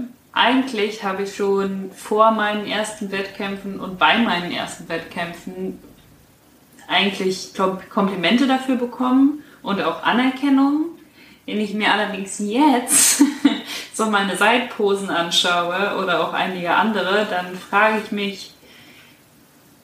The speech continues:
naja, es wäre schon noch ein bisschen Verbesserungspotenzial gewesen. Und ich glaube, und da habe ich auch, ähm,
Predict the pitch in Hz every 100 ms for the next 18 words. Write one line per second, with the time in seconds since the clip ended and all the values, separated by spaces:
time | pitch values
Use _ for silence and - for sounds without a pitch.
0 | 262 233 269 277 269 294 311 240 - 247
1 | 247 254 247 240 240 214 208 208 214 202
2 | 202 196 208 - - - 202 196 180 175
3 | 175 175 175 - 175 170 170 170 180 196
4 | 196 - 202 190 - - - 196 196 196
5 | 226 240 208 202 202 196 - 202 - -
6 | 196 185 185